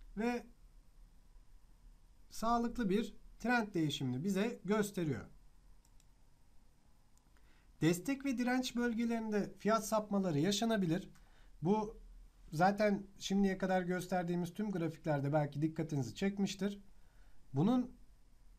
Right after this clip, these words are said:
en önemli farkı ise kırılmalar, sapmalar değil, destek ve direnç noktalarında, trend noktalarında da olsun, kapanış sağlanıp sağlanmadığı.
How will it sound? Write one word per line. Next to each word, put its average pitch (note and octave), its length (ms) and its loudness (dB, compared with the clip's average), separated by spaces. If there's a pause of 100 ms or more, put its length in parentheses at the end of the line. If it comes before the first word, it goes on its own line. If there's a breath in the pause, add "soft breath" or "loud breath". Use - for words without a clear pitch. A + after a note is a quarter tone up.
(220)
en G#3 180 4
önemli F#3 560 2 (640)
farkı D#3 340 6
ise A3 400 0 (680)
kırılmalar, F#3 640 4 (120)
sapmalar F3+ 680 2
değil, F#3 300 2 (160)
destek C#3 380 -2
ve C3+ 100 0
direnç B2+ 320 -2
noktalarında, G#2 720 -6
trend C3 360 -2
noktalarında G#2+ 600 -6
da G#2 60 -8
olsun, F#2 380 -8 (560 soft breath)
kapanış G#3 400 4
sağlanıp F3 480 4
sağlanmadığı. C#3 720 2